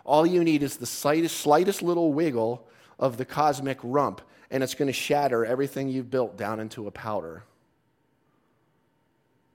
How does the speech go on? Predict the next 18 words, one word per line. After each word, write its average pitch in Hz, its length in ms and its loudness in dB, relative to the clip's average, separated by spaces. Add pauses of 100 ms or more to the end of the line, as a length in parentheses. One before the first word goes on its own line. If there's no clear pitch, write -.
(500)
First 180 340 2
line 165 260 4
of 156 80 -2
A 147 40 -2
Course 156 380 -2
in 135 100 -4
Miracles, 160 460 -2
I 131 80 2
believe 151 260 2
it's 127 140 -8
the 120 80 -6
first 120 320 -6
line, 113 320 -2 (760)
"Nothing 175 760 2
real 170 400 4
can 151 340 -6
be 139 160 -4
threatened. 127 800 -2